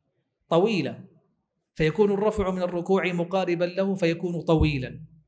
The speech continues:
وأنت يمكن أن تناقش في الأمرين معا. الأول قوله: "قريبة من السواء"، فلا يلزم الطول، والثاني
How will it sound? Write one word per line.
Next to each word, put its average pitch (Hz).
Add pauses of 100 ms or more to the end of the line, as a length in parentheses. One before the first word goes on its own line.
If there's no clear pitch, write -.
(640)
وأنت 180
يمكن 196
أن 170
تناقش 185
في 165
الأمرين 156
معا. 123
الأول 208
قوله: 208
"قريبة 208
من 175
السواء"، 175
فلا 180
يلزم 165
الطول، 127 (840)
والثاني 175